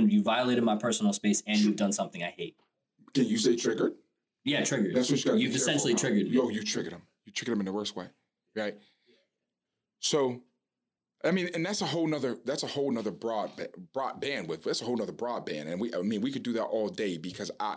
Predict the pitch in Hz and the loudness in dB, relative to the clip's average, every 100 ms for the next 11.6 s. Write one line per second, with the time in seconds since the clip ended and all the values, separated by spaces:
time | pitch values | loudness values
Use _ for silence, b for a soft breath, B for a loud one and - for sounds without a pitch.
0 | - B B 196 240 240 B 175 175 139 | -8 B B -2 0 -2 B -6 -2 -4
1 | - 135 123 - - 151 175 165 170 151 | -4 -6 -6 -8 -6 -4 -2 -2 -2 -4
2 | 147 139 143 120 139 143 131 113 104 135 | -4 -2 0 0 -2 -2 -2 -4 -4 -6
3 | 110 123 123 123 123 117 110 107 107 113 | -4 -4 -4 -2 0 0 0 0 -2 -4
4 | - 110 127 127 156 - 113 127 120 120 | -4 -4 -2 -2 -2 -4 -4 -2 -2 -2
5 | - 98 - - - - 143 110 - - | -2 -4 -6 -12 -14 -12 -12 -12 -16 -20
6 | - _ b b b - 147 - 117 104 | -20 _ b b b -4 -2 0 -2 -4
7 | 104 _ _ _ - - 101 98 90 95 | -8 _ _ _ -20 -8 -6 -4 -6 -8
8 | 98 - 98 - - 107 95 92 95 98 | -12 -12 -12 -12 -16 -14 -8 -6 -4 -4
9 | 110 101 104 92 - 101 - 110 104 104 | -4 -4 -6 -6 -6 -6 -4 -4 -4 -2
10 | 104 104 104 95 107 101 101 113 104 101 | -4 -4 -6 -4 -4 -4 -6 -10 -8 -10
11 | - 117 113 110 113 | -6 -6 -6 -8 -10